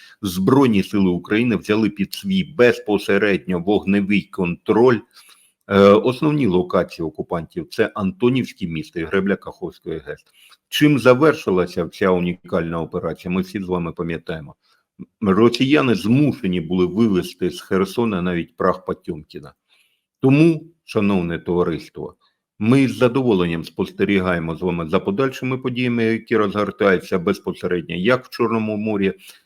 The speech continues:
так і на суші. Мовиться про окупований півострів. І, затамувавши подих,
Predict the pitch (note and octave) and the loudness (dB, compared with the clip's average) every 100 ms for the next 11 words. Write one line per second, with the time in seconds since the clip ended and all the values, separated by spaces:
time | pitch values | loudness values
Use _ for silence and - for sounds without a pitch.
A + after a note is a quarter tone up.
0 | _ - C#3+ D3 - - C#3+ C#3 G#2+ F2+ | _ 2 6 6 2 -8 -2 2 2 2
1 | A2 A#2+ A2+ - - - A#2 G2 - - | 2 4 2 -2 -14 -4 -2 -2 -6 -10
2 | F2+ E2 _ _ - G#2 G#2 F#2+ G2 - | -10 -10 _ _ -6 -2 0 0 -2 -2
3 | B2+ B2+ - F#2+ F#2+ - F#2+ F#2 E2+ E2+ | 2 0 -2 -8 -8 -2 0 2 0 -6
4 | - F2+ E2 - F2 E2+ - - - _ | -4 -6 -6 -8 -10 -10 -14 -16 -16 _
5 | _ _ _ - G2+ G2 G2+ G2 F#2+ F#2 | _ _ _ -8 0 0 2 2 4 4
6 | F2 - F2+ - A2 D#2+ D2 - | 0 -4 -10 -4 -4 -2 -8 -14